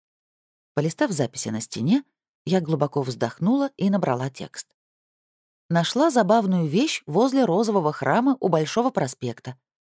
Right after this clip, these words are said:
Выронили из кармана. Отдам владельцу". Прикрепив к сообщению фотографию ключа и геоточку, я кинула запись в предложенное и быстро вышла, боясь передумать. Пару секунд посидела неподвижно, глядя под ноги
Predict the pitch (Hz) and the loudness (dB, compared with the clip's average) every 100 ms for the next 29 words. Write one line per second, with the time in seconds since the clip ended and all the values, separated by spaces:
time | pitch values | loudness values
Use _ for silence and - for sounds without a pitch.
0 | - 180 262 285 247 190 139 - 120 131 | -2 2 4 4 4 4 0 -2 -2 2
1 | 143 147 139 _ _ - 156 160 247 254 | 0 -2 -6 _ _ -2 0 4 2 2
2 | 185 139 120 120 - 127 _ _ _ _ | 0 0 -2 -6 -14 -16 _ _ _ _
3 | _ _ _ _ _ _ _ - 151 - | _ _ _ _ _ _ _ -4 -4 0
4 | 156 151 143 - 156 131 - 135 131 131 | -4 -2 -4 -2 -2 0 0 -2 -2 -2
5 | 123 123 127 123 127 123 127 - 185 175 | -4 -2 -2 -2 -4 -4 -6 -4 -2 -2
6 | 117 117 110 - 247 - 233 _ _ _ | -2 -4 -2 -4 -4 -4 -6 _ _ _
7 | - 202 254 - 202 175 156 165 226 208 | -2 0 0 0 2 2 2 0 0 -4
8 | - - 147 139 233 214 220 214 - 214 | -4 -2 0 2 0 2 0 0 -4 -2
9 | 311 - 139 190 - 143 127 127 - 127 | -2 -2 -2 -2 -2 -2 0 -2 -4 -8
10 | 127 - _ _ _ _ _ _ _ _ | -8 -18 _ _ _ _ _ _ _ _
11 | _ _ _ _ _ 147 143 139 151 151 | _ _ _ _ _ 0 0 0 -4 -2
12 | 143 - 156 156 220 190 131 120 117 123 | -4 -4 -4 0 0 0 -2 -4 -2 -4
13 | 117 113 120 127 120 - 151 127 127 120 | -4 -4 -2 0 -2 0 0 0 -4 -4
14 | 127 | -6